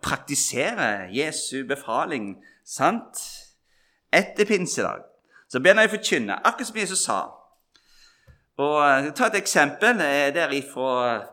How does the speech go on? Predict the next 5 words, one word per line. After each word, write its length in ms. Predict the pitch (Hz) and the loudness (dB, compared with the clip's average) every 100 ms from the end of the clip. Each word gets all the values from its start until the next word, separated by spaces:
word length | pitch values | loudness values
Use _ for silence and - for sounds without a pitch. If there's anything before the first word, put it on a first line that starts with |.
| - _ - | -20 _ -8
Peter 500 | 147 156 185 - 180 | -4 -2 -4 -4 -4
sin, 580 | - 139 120 117 113 110 | -2 -6 -6 -6 -8 -6
eh, 300 | 110 107 104 | -6 -6 -8
forkynnelse 760 | 123 - - 151 180 - 127 | -14 -10 -8 -6 -6 -8 -6
i 260 | 117 110 | -6 -8